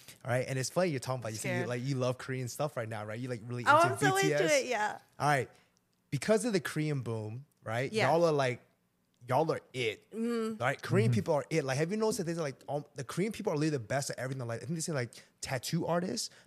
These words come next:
Speaker 1: the best tattoo artists in the world are all Korean.
Speaker 2: Mm-hmm.
Speaker 1: You heard that, right? And, like, there's a lot of stuff that people do. They say it's all Korean. So, like, Korean is, like, taking the wave.
Speaker 3: Mm-hmm.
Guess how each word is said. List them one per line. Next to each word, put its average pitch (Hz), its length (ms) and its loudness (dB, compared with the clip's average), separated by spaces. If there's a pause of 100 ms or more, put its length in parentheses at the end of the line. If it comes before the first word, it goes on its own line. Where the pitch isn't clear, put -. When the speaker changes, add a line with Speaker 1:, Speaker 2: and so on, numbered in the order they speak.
Speaker 1:
the 131 80 -2
best 147 420 -2
tattoo 156 420 -2
artists 123 300 -4
in 131 60 -8
the 110 80 -6
world 110 320 -4
are 123 160 -4
all 117 180 0
Korean. 98 440 -10
Speaker 2:
Mm-hmm. 208 260 -6 (160)
Speaker 1:
You 135 120 -4
heard 175 120 4
that, 113 140 -4
right? 143 240 -4 (480)
And, 139 80 -4
like, 135 240 -2
there's 156 120 0
a 165 40 0
lot 131 280 0
of 156 100 0
stuff - 240 -4
that 123 120 -6
people 120 220 -6
do. 117 100 -6
They 123 80 -6
say 127 140 -6
it's 117 100 -8
all 117 200 -2
Korean. 113 400 -10
So, 123 100 -10
like, 120 200 -8
Korean 196 280 0
is, 139 120 -4
like, 117 140 -6 (340)
taking 139 300 -6
the 110 80 -6
wave. 123 380 -4
Speaker 3:
Mm-hmm. 139 320 8